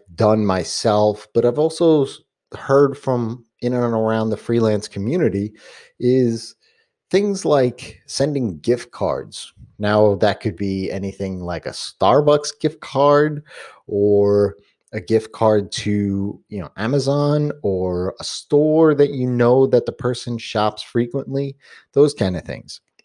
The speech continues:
Even handwritten notes, they're great. They go a long way because, look, nobody <laughs> writes mail anymore, right?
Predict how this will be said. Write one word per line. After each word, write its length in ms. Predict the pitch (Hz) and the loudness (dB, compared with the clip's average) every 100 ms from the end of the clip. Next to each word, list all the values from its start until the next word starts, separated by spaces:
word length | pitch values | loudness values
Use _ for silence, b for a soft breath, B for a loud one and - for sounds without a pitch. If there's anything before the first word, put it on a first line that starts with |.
| _ _ _ _ _ _ _ _ - | _ _ _ _ _ _ _ _ -4
Even 300 | - 160 113 | 0 0 -2
handwritten 580 | 101 135 135 110 95 | -2 0 2 2 0
notes, 480 | 92 69 - - - _ - | -2 -4 -6 -12 -12 _ 0
they're 160 | 113 | 2
great. 560 | 117 98 90 - _ _ | 2 2 0 -2 _ _
They 80 | 117 | 2
go 160 | 180 | 6
a 20 | |
long 280 | 170 156 143 | 6 6 4
way 240 | 131 135 98 | 4 6 4
because, 500 | 95 - 101 92 - b b b | 2 -2 -4 -4 -14 b b b
look, 280 | - 143 - _ _ _ _ _ _ _ 120 | 0 0 -2 _ _ _ _ _ _ _ -8
nobody 380 | 120 127 123 120 - | -4 -2 -4 -6 -14
<laughs> 80 | |
writes 400 | 104 117 127 - | -2 0 0 -2
mail 480 | 95 95 110 135 117 | -8 -4 -2 0 0
anymore, 520 | 73 85 80 69 67 - - | -2 -8 -10 -10 -10 -14 -14
right? 220 | 95 104 | -8 -6